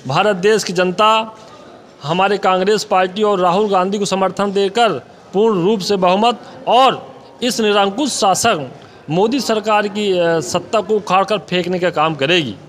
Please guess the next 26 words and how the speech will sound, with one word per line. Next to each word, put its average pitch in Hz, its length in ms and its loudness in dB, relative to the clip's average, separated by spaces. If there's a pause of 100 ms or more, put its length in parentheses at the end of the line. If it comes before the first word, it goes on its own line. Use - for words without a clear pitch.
(340)
हम 175 160 0
लोग 208 260 2
यहाँ 175 220 2
पर 180 140 -2
राहुल 175 320 2
गांधी 175 320 -2
जी 180 140 -6
के 180 160 -4
ने-, 175 220 -2
अ, - 20 -2 (460)
के 156 80 -4
समर्थन 151 440 -4
में 190 180 -2
यहाँ 180 180 0
पर 180 100 -4
शांतिपूर्ण 170 680 -4
ढंग 175 200 -2
से 202 280 -2 (320)
कांग्रेस 165 720 0 (720)
सेवा 185 260 2
दल 175 300 0 (720)
के 190 160 2
तीनों 190 400 -2
विंग 185 200 0
के 180 160 -2
लोग 196 260 2